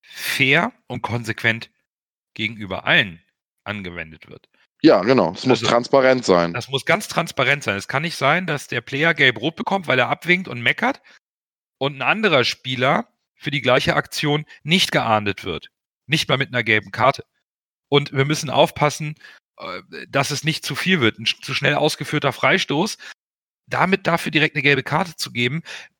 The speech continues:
Speaker 1: das ist das, und das wird, das Vergehen wird
Speaker 2: Das ist
Speaker 1: gleich
Speaker 2: Schwachsinn.
Speaker 1: geahndet, das wird halt
Speaker 2: Entschuldigung.
Speaker 1: gleich, ge-, gleich geahndet, als wenn ich jemanden mit einer Grätsche ordentlich umwichse.
Speaker 2: Genau, du musst ja überlegen, es gibt ja
Speaker 1: Mhm.
Speaker 2: teilweise auch dunkelgelb.
Speaker 1: Also,
Speaker 2: Es gibt
Speaker 1: ja,
Speaker 2: ein-,
Speaker 1: dunkel-
Speaker 2: es gibt einige rote Karten,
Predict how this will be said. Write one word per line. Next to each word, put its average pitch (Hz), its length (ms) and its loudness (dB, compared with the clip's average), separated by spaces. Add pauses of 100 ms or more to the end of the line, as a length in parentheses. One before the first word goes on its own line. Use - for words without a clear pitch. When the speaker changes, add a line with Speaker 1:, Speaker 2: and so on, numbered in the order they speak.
(120)
Speaker 1:
das 123 140 -6
ist 127 140 -4
das, - 200 -2
und 143 220 -12
das - 200 -10
wird, 147 120 -8
das 147 140 -4
Vergehen 139 400 0
wird 139 100 -2
Speaker 2:
Das - 100 2
ist 123 60 0
Speaker 1:
gleich - 220 2
Speaker 2:
Schwachsinn. 135 500 2
Speaker 1:
geahndet, 85 160 -6
das - 160 -6
wird 185 100 0
halt 151 140 4
Speaker 2:
Entschuldigung. 98 240 2
Speaker 1:
gleich, 175 240 -8
ge-, 143 220 -8
gleich 131 260 0
geahndet, 170 640 0 (280)
als 143 260 -2
wenn 151 100 0
ich 165 140 -4
jemanden 151 480 -4
mit 165 180 -6
einer 156 100 2
Grätsche 147 400 0
ordentlich 131 300 -8
umwichse. 156 560 -6 (400)
Speaker 2:
Genau, 160 300 4
du 107 80 0
musst 127 120 0
ja 139 60 8
überlegen, 131 240 4
es 120 80 -2
gibt 131 140 -4
ja 123 60 2
Speaker 1:
Mhm. - 40 0
Speaker 2:
teilweise 123 320 4
auch 110 80 2
dunkelgelb. 101 680 -2 (440)
Speaker 1:
Also, 160 220 -2
Speaker 2:
Es 123 60 0
gibt 147 60 -2
Speaker 1:
ja, 135 80 2
Speaker 2:
ein-, 123 120 4
Speaker 1:
dunkel- 131 100 -2
Speaker 2:
es 135 100 -2
gibt 156 160 -4
einige 156 320 4
rote 143 320 2
Karten, 139 460 0